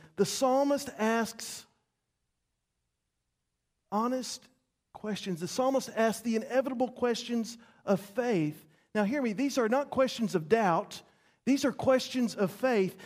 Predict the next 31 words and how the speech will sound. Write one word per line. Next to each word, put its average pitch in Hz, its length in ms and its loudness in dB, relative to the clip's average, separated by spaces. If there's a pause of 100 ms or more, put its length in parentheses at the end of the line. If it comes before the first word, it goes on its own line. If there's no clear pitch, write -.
(120)
They 254 140 8
can 254 180 0
turn 349 280 -2
into 220 180 2
questions 190 480 -2
of 147 140 -4
doubt. 170 300 4
They 262 120 4
can 262 180 0 (220)
turn 339 260 0
into 247 220 0
questions 214 480 -2
that 196 100 -2
lead 202 160 2
us 202 160 -2
into 185 140 0
great 190 260 2
despair. 202 600 0 (440)
But, 269 200 0
but 262 120 6
I 302 160 4
believe 269 320 0
these 247 160 0
are 214 120 -2
questions, 214 680 -4
important 254 540 -2
questions 247 680 -2 (240)
that 233 120 8
we 226 140 2
must 233 320 0
ask 254 600 -2